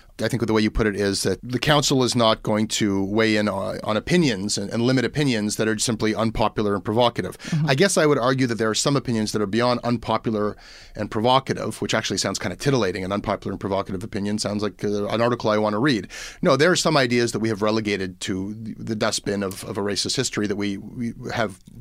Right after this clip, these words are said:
Speaker 1: pushed outside of legitimacy
Speaker 2: And
Speaker 1: for a reason.
Speaker 2: sometimes they have to be resurrected, at least brought out so the people who didn't know perhaps about the bell curve and Charles Murray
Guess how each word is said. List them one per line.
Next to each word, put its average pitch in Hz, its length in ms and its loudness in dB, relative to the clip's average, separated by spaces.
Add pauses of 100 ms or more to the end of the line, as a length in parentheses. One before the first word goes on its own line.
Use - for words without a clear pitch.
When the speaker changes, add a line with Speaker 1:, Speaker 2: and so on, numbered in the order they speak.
(140)
Speaker 1:
pushed 139 220 0
outside 117 340 0
of 104 80 -2
legitimacy 113 380 0
Speaker 2:
And 104 100 -2
Speaker 1:
for 104 100 0
a 104 60 2
reason. 175 180 2
Speaker 2:
sometimes 214 460 -2
they 185 160 4
have 175 300 0
to 175 60 0
be 156 440 0 (100)
resurrected, 160 640 0
at 156 140 0
least 175 320 -2
brought 165 240 2
out 160 180 0
so 151 300 -2
the 151 80 -4
people 170 360 0 (120)
who 165 120 2
didn't 170 280 0
know 226 160 2
perhaps 214 340 0
about 190 200 -2
the 165 60 -4
bell 175 160 2
curve 175 380 0
and 156 320 0
Charles 160 320 -2
Murray 160 320 0